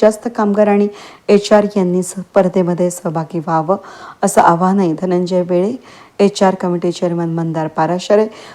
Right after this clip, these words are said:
सदस्य राहुल शुक्ला, निमा सचिव निखिल पांचाळ, उपाध्यक्ष राजेंद्र आहिरे, राजेंद्र वडनेरे, राजेंद्र कोठावदे, नितीन आव्हाड, रावसाहेब रकिबे, एचआर कमिटी सदस्य यांनी केलंय.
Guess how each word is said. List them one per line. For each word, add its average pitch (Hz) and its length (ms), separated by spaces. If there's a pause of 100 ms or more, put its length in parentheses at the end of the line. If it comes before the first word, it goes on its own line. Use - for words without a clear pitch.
सदस्य 220 420
राहुल 190 320
शुक्ला, 185 460 (600)
निमा 196 280
सचिव 180 460
निखिल 175 300
पांचाळ, 170 460
उपाध्यक्ष - 540
राजेंद्र 160 440 (100)
आहिरे, 190 360
राजेंद्र 160 400
वडनेरे, 165 480 (500)
राजेंद्र 185 360
कोठावदे, 202 560
नितीन 180 440
आव्हाड, 175 340 (120)
रावसाहेब 160 420
रकिबे, 202 400 (440)
एचआर 208 300
कमिटी 233 320
सदस्य 220 440
यांनी 160 260
केलंय. 156 300